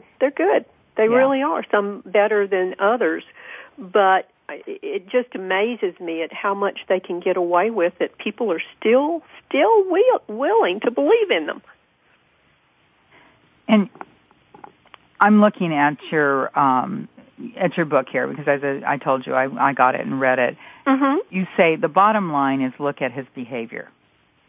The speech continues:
Speaker 2: Now,
Speaker 1: Absolutely.
Speaker 2: it,
Speaker 1: now,
Speaker 2: now,
Speaker 1: that it's in a relationship.
Speaker 2: Now, I, let me, let me just interject something here.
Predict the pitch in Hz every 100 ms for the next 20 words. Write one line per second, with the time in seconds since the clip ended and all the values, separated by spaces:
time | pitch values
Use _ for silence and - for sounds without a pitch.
0 | _ - 180 175 - 196 196 170 170 -
1 | 202 180 180 220 262 269 - 262 247 233
2 | 226 226 220 - - - - - _ _
3 | _ _ _ _ _ _ _ 202 185 208
4 | 247 202 247 359 339 185 - 196 220 190
5 | 165 - 165 165 151 151 139 - 131 135
6 | 127